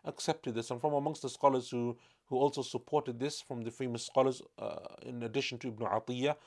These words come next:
from the latest scholars of tafsir, is Al-Imam Al-Suyuti, rahimahullah ta'ala. He mentions this book, uh, this in his book, um, uh, Al-Itqan, his book on, on Ulum Al-Quran, Al-Itqan fi Ulum Al-Quran. And he also mentions it in a book that he has,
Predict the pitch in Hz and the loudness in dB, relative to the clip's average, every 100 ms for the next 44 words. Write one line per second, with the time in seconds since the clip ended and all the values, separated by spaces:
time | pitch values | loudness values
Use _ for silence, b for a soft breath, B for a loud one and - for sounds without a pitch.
0 | b b 120 117 117 123 117 - 120 113 | b b -2 2 4 2 -2 0 0 0
1 | - 113 - 170 170 160 156 180 175 - | -6 -12 0 4 4 4 2 2 2 -2
2 | 180 175 165 101 - 113 113 110 107 - | 2 2 2 -4 -12 -12 -8 -4 -4 -2
3 | 113 101 95 - b b b 123 123 143 | 0 0 -2 -10 b b b 0 2 0
4 | 139 131 135 - - 147 151 - 120 113 | -2 -2 -4 -6 2 2 2 -6 -4 -2
5 | 131 - 117 113 101 131 135 - b b | -4 -4 -4 -4 0 0 0 -8 b b
6 | b - 113 110 101 95 95 92 - - | b -2 2 2 -2 -8 -12 -14 -18 -20
7 | - - - - - - - - - - | -20 -20 -20 -20 -20 -20 -20 -20 -20 -8
8 | 120 113 - 120 143 151 _ 123 104 104 | -6 -6 2 4 4 2 _ -12 -8 -6
9 | - 117 107 110 104 101 113 127 113 - | -4 -4 -6 -10 -10 -8 -4 -4 -4 -6
10 | 113 123 131 110 - - 127 120 104 113 | -6 -4 -4 -6 -4 0 0 0 -4 -2
11 | 117 107 - 113 127 160 - B B 120 | -4 -6 -4 0 2 2 -2 B B -2
12 | 131 151 175 165 147 151 151 131 147 131 | 2 4 2 2 -2 -2 -4 -4 -6 -4
13 | 123 131 - 123 120 - 156 147 | -2 -2 -2 -4 -4 4 6 6